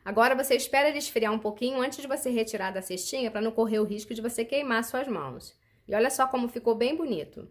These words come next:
Então vou esperar ele esfriar um pouquinho pra retirar da cestinha e vou envolver com filme plástico e levar pra gelar. Depois que tiver bem geladinho, eu volto e desenformo com vocês, ok?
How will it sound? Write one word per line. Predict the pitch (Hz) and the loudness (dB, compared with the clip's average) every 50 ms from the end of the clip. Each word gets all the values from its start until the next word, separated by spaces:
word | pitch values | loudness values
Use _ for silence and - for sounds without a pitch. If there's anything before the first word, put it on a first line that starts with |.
| - _ _ | -20 _ _
Então | - 208 - 208 208 202 | -8 -2 0 2 2 4
vou | 220 262 | 4 2
esperar | - - - 262 226 220 | 2 2 2 2 4 4
ele | 214 220 | 2 2
esfriar | - - 214 202 190 190 | -2 -2 0 0 0 0
um | 196 | -2
pouquinho | - 185 185 - - 277 240 214 | -4 -8 -6 -4 -2 -2 -2 -2
pra | 214 202 | -2 -2
retirar | 208 226 240 240 - 254 220 202 190 | 0 0 0 0 2 0 0 2 2
da | 208 | 0
cestinha | 208 208 - 226 240 233 - - 247 240 254 277 285 | 0 2 2 2 2 0 -2 -2 0 0 0 0 -2
e | 285 | -2
vou | 247 226 220 233 | 2 4 4 4
envolver | 233 214 220 220 214 220 214 214 | 4 4 2 0 2 2 0 0
com | 214 220 214 | 0 0 -2
filme | 214 - 214 226 226 | -2 -4 -2 -2 -2
plástico | 226 - 226 220 220 233 262 - - - | -2 0 2 2 4 2 0 -2 -6 -2
e | 254 | -2
levar | 254 240 233 233 233 | -2 0 0 0 -2
pra | 240 240 247 | 0 -2 -2
gelar. | 254 277 277 302 254 175 147 135 131 - - _ _ _ - | -2 -2 -2 0 0 -2 -2 -4 -8 -12 -16 _ _ _ -16
Depois | 202 - - 247 269 - - | -16 0 4 4 4 4 2
que | 311 | -2
tiver | 254 - 294 226 247 247 | -6 -4 -2 2 2 2
bem | 226 220 262 294 330 359 | 4 4 4 4 4 2
geladinho, | 339 339 294 277 269 262 226 214 240 247 262 277 285 | 2 2 4 4 4 4 2 0 0 0 0 0 2
eu | 277 254 247 | 0 0 0
volto | 226 220 226 220 233 254 - 285 | 2 4 4 4 4 4 0 -2
e | 254 | -6
desenformo | 240 - 262 269 277 277 - 240 233 247 240 233 | -8 -6 -6 -6 -6 -2 0 0 2 2 0 -2
com | - 240 | -4 -4
vocês, | 233 254 285 - - 180 156 147 143 - | -2 -2 -4 -4 -4 -4 -4 -4 -4 -6
ok? | 160 - - 214 226 233 247 - | -8 -6 -2 -2 0 -2 -2 -4